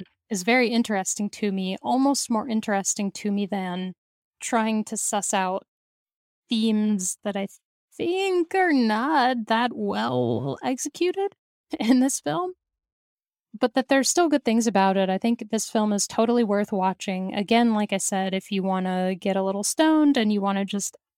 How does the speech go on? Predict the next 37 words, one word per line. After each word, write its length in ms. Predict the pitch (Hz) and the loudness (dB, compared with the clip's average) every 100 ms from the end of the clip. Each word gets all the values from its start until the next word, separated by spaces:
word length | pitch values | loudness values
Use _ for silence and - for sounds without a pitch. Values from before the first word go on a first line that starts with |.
| _ _ _ _ _ | _ _ _ _ _
lose 460 | 233 240 226 233 208 | -8 -2 2 2 0
your 100 | 214 | 0
mind 520 | 196 185 196 233 254 - | 0 -2 0 0 0 -4
with 120 | 233 233 | -6 -2
something, 580 | - 254 262 294 294 | 0 0 0 0 0
I 100 | 285 | 0
think 240 | 214 226 208 | -2 -2 -2
this 180 | 214 226 | -4 -4
is 140 | 190 _ | -6 _
great 360 | - 196 202 - | -4 -2 -2 -4
for 180 | 254 233 | -4 -2
that. 320 | 254 269 311 - _ _ _ _ _ _ _ _ _ _ _ _ - | -2 -2 -6 -10 _ _ _ _ _ _ _ _ _ _ _ _ -4
I 140 | 247 247 | -2 2
don't 300 | 240 233 247 | 0 0 -2
think, 300 | 233 226 196 | -2 -2 -2
though, 200 | 208 202 | -2 0
that 200 | 190 185 | -2 -2
it's 560 | 185 - - - - - _ _ _ _ _ _ - | -6 -6 -10 -8 -10 -12 _ _ _ _ _ _ -10
something 880 | - - - 220 214 - 196 196 196 | -8 -4 -2 0 -2 0 0 0 -2
that 200 | 190 - 208 | -4 -6 -8
does 360 | - 196 196 185 | 0 0 0 -2
a 100 | 208 | -2
lot 440 | 196 190 180 185 - | -2 -2 -2 -2 -6
for 480 | - - 196 180 | -18 -2 0 0
me 540 | 180 185 180 180 180 190 | -2 -4 -4 -4 -6 -4
in 160 | 214 190 | -2 -2
the 140 | 185 | -2
aftermath. 960 | - 180 - 190 190 202 220 226 - _ _ _ _ _ | -4 -6 -6 -6 -4 -6 -6 -10 -14 _ _ _ _ _
Like, 120 | 226 220 | 0 2
I'm 100 | 196 | 2
happy 300 | 247 247 226 | 2 2 2
I 60 | |
watched 400 | 208 196 196 - | 2 2 0 -2
it. 100 | 208 | 0
I 100 | 196 | 0
enjoyed 380 | 185 190 190 190 | 0 0 0 0
watched, 480 | 196 185 190 - | 2 0 -2 -8